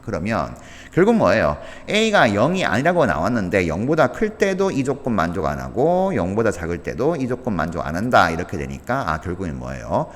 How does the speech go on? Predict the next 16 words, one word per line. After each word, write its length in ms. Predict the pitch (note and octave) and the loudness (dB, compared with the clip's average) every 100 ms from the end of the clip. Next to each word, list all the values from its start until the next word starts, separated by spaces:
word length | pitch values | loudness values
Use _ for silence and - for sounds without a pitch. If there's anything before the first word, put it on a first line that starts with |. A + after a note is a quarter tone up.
| - - | -20 -14
B는 380 | - D#2+ A2+ C3 | -6 -4 -2 -2
영이 260 | C#2+ A#2+ | -4 -4
아니다. 380 | - G2+ C#3 A2+ - - - - - - - - - - - - - - - - | -4 -6 -6 -8 -14 -20 -20 -20 -20 -20 -18 -18 -18 -20 -20 -20 -20 -20 -14 -4
B가 220 | C#3 G2 | 0 2
영일 160 | B2+ | 0
때 80 | A#2 | 0
했더니 300 | F2 E2 G#2+ | -2 -2 -2
안 140 | F2 A2+ | -2 0
되더라. 380 | D#3+ G2 G2 | 0 0 0
그래서 220 | A#2 G2 E2+ | -2 -4 -6
B는 280 | - D#3+ C3+ | -2 -2 0
영이 220 | F#2+ B2 | -2 -2
아니다.라고 1000 | C#2 A2 B2 F#2+ E2 D2 C2+ D2+ C#3+ F3+ | -2 -2 2 2 2 -2 -6 -4 -4 -2
이렇게 340 | A#2+ G2+ - E2+ | -2 -2 -4 -8
나오게 320 | C2 F2 F2 | -6 -6 -6
됐습니다. 520 | C2 - - A#1+ - | -8 -12 -14 -18 -18